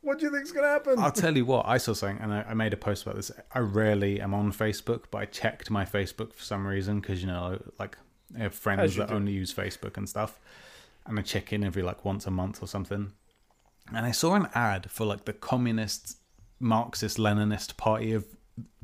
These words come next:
Speaker 2: Britain or something.
Speaker 1: The fuck?
Speaker 2: Yeah, and I was like, what? I re-, re-, whatever the retweeting is on Facebook, shared it, and I was like, what's their pitch? Like, if you've enjoyed <laughs> shortages that you've experienced under this, then you'll love us.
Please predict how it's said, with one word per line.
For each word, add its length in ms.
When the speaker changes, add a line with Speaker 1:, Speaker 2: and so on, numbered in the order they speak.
Speaker 2:
Britain 300
or 140
something. 600
Speaker 1:
The 100
fuck? 500
Speaker 2:
Yeah, 380
and 140
I 60
was 180
like, 280
what? 220
I 120
re-, 340
re-, 280
whatever 320
the 100
retweeting 760
is 80
on 120
Facebook, 580
shared 340
it, 180
and 100
I 80
was 140
like, 340
what's 240
their 200
pitch? 580
Like, 320
if 160
you've 180
enjoyed 420
<laughs> 140
shortages 580
that 100
you've 140
experienced 500
under 180
this, 300
then 200
you'll 200
love 240
us. 420